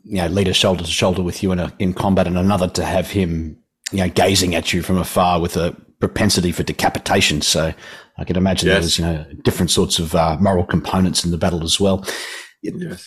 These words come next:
Speaker 1: Thanks for elucidating on those three topics. Um, I find
Speaker 2: Sure.
Speaker 1: them incredibly instructive, considering that Herodotus' account of the battle is rather fragmented, and, you know, possibly
Speaker 2: <laughs>
Speaker 1: that's because he wrote it some fifty years after. But
Speaker 2: Yeah.
Speaker 1: what the historian does provide is some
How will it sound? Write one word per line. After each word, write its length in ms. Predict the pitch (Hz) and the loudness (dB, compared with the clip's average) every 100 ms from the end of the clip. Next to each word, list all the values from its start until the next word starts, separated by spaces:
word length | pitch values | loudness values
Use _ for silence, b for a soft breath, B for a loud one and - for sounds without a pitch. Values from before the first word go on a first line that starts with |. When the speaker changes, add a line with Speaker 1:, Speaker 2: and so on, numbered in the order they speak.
| - | -2
Speaker 1:
Thanks 200 | 185 - | 0 2
for 300 | - 127 107 | 4 4 4
elucidating 560 | 98 120 - 101 95 90 | 4 4 4 4 4 2
on 120 | 85 | 0
those 200 | 87 82 | -2 -2
three 220 | - 92 | -2 -2
topics. 540 | - 107 - 92 - 90 | -2 -4 -2 -2 -2 0
Um, 420 | 85 80 71 62 - | 0 0 -4 -8 -4
I 40 | |
find 200 | 92 123 | 2 4
Speaker 2:
Sure. 60 | 101 | 4
Speaker 1:
them 120 | - - _ _ | 0 -6 _ _
incredibly 540 | 104 - 127 123 98 | -4 2 2 4 2
instructive, 460 | 78 - 92 - 87 | 0 0 0 0 -2
considering 460 | 92 85 95 95 87 | 0 0 2 2 0
that 100 | 82 | 0
Herodotus' 580 | 98 98 98 82 - | 0 0 0 -2 -4
account 300 | - - 101 | -4 -2 0
of 60 | 90 | 2
the 60 | 78 | 0
battle 240 | 80 82 | 0 0
is 180 | 80 - | -2 0
rather 240 | 85 85 | 0 -2
fragmented, 600 | 76 80 - 92 92 104 | 0 -2 0 0 0 -2
and, 200 | 90 78 - B B - | -2 -6 -10 B B -6
you 80 | 76 | -4
know, 40 | |
possibly 380 | - 165 147 92 | 2 4 4 4
Speaker 2:
<laughs> 0 | |
Speaker 1:
that's 160 | 80 - | 2 -2
because 480 | - 139 - 92 | -2 0 2 2
he 100 | 101 | 4
wrote 180 | 95 107 | 4 4
it 220 | 98 - | 2 -2
some 160 | - 98 | 0 2
fifty 320 | - 127 104 | 2 0 2
years 260 | 95 98 92 | 2 4 4
after. 320 | 95 - 185 B B B B B - | 2 2 -2 B B B B B 2
But 220 | 147 - | 2 2
Speaker 2:
Yeah. 240 | 82 73 80 | -8 -8 -6
Speaker 1:
what 160 | - - | -4 0
the 60 | |
historian 560 | 139 151 - 156 135 101 | 2 4 4 4 6 4
does 180 | 123 - | 4 4
provide 420 | 117 80 85 73 | 2 0 -2 -2
is 120 | 80 | -2
some 360 | - 98 87 | 0 0 0